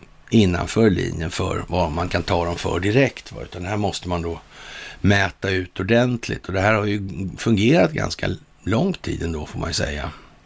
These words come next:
Men nu är det betydligt svårare när informationen rör sig så snabbt på horisontalplanet. Och, eh, människor faktiskt kommunicerar vad som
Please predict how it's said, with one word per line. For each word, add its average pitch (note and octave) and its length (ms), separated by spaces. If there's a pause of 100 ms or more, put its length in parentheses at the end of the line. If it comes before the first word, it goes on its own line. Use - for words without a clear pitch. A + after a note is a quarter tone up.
(440)
Men B2 160
nu A2+ 280
är A2+ 80
det G#2+ 80
betydligt F#2+ 460
svårare A#2+ 500
när G2+ 380 (260)
informationen F#2+ 760
rör D#2 160
sig - 180
så F#2+ 120
snabbt A2+ 420
på F#2+ 80
horisontalplanet. F2+ 920 (500)
Och, - 640
eh, F2+ 260 (120)
människor F#2+ 500
faktiskt - 360
kommunicerar G#2 1000
vad F2+ 240
som - 340